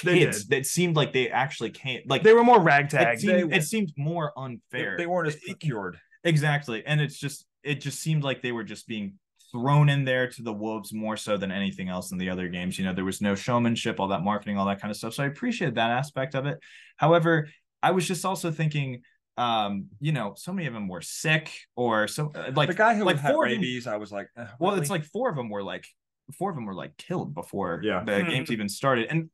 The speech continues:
Speaker 2: look, I understand, I can't remember exactly who was and wasn't in the book in terms of, like, the games and stuff like that. But, um, I thought the games went on for an appropriate enough length. I thought the whole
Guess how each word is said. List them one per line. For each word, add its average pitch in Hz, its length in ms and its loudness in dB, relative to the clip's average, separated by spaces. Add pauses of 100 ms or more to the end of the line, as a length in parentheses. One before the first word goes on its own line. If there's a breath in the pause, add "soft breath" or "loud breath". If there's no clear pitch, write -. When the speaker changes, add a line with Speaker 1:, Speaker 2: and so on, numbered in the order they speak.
Speaker 2:
look, 123 220 -6
I 131 120 2
understand, 123 460 -4
I 120 160 -6 (540)
can't 190 160 -2
remember 123 340 -4
exactly 104 760 -4
who 107 440 -4
was 107 300 0
and 92 120 -6
wasn't 113 380 -4
in 107 80 -6
the 107 80 -4
book 107 240 0
in 90 60 -8
terms 92 260 -6
of, 85 80 -8
like, 82 220 -6
the 85 80 -6
games 104 440 -2
and 104 120 -6
stuff - 180 -4
like 101 160 -2
that. 104 300 0
But, 104 240 2
um, 95 420 4 (840 soft breath)
I 147 300 6
thought 151 380 4
the 131 80 2
games 135 480 0
went 190 220 -4
on 175 300 0
for 180 160 -10
an 160 60 -2
appropriate 165 720 -4
enough 127 300 -4
length. 104 420 -8 (120)
I 123 120 0
thought 160 340 0 (120)
the 117 160 -6
whole 120 540 -6